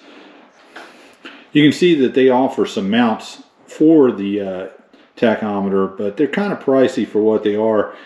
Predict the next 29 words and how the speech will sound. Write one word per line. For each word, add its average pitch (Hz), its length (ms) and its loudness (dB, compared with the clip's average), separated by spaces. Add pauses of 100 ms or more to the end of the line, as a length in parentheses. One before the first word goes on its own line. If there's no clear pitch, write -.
(200)
and 98 160 -6
plus 127 320 0
I 139 100 -2
don't 139 180 -2
know 131 160 2
if 104 80 -6
they'll 104 140 2
work 117 380 0
in 101 160 -6
all 107 340 -4
applications. 104 800 -2 (440)
I 185 120 4
decided 151 340 2
to 117 60 -4
make 123 220 0
my 107 100 -2
own 131 240 2
mount. 95 380 -6 (2250)
Here 156 100 2
you 139 60 4
can 127 100 4
see 147 160 4
this 131 200 4
bracket 120 520 -2
right 113 180 0
here 123 180 4
that 120 80 2
I - 20 0
made, 120 400 0